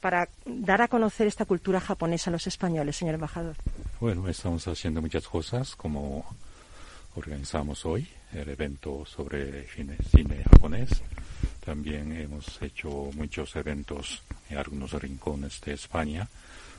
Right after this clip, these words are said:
Speaker 2: para organizar como las semanas culturales de Japón.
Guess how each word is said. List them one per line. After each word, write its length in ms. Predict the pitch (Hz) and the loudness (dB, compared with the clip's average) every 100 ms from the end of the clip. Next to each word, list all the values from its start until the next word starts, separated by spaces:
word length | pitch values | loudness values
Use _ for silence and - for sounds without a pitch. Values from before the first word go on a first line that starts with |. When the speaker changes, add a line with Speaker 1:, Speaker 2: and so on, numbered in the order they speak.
| - | -14
Speaker 2:
para 220 | - 71 69 | -8 -6 -6
organizar 640 | 71 71 69 - 71 67 | -8 -8 -10 -6 -6 -6
como 560 | - 71 71 69 69 80 | -8 -6 -4 -4 -6 -8
las 120 | 71 - | -10 -6
semanas 580 | 76 71 69 69 69 | -4 -4 -4 -6 -10
culturales 680 | - - - 71 69 69 - - | -10 -10 -8 -8 -6 -8 -10 -12
de 80 | 73 | -10
Japón. 400 | - - 104 | -8 -6 -6